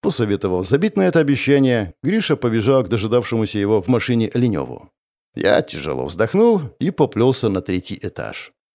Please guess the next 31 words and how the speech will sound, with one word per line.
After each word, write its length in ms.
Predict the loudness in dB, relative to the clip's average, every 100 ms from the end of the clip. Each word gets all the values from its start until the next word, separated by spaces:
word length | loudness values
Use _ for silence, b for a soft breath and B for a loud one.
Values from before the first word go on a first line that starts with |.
| _ _ _
Пол 240 | 4 4
в 100 | 4
подъезде 640 | 2 2 4 4 4 2
был 240 | 2 4 4
заляпан 480 | 4 2 2 0 0
звездкой, 680 | 2 2 4 0 0 -2 _
из 160 | -4 -2
стен 220 | 0 2
торчали 420 | 2 0 2 4
обрывки 340 | 4 2 0 -2
проводов, 540 | 0 2 4 2 0 _ _ _
а 120 | -4
два 160 | 2 2
рабочих 440 | 4 2 2 -2
спорили, 500 | 0 2 4 4 4
где 240 | 2 0 2
лучше 320 | 2 0 -2
тянуть 300 | 2 2 2
кабель 380 | 2 2 2 -2
сигнализации. 760 | 0 2 2 -2 -6 -10 -14 _ _ _ _
Приставленный 680 | 0 0 2 4 4 2 0
к 60 |
ним 180 | 0 0
дружинник 560 | 0 2 4 4 2 -4 -2
мельком 400 | 0 2 0 2
глянул 320 | 4 4 4
на 80 | 4
меня 360 | 4 4 0 -4 -4
и 80 | -2
широко 460 | 2 2 2 2
зевнул. 480 | -2 -4 -6 -10 -14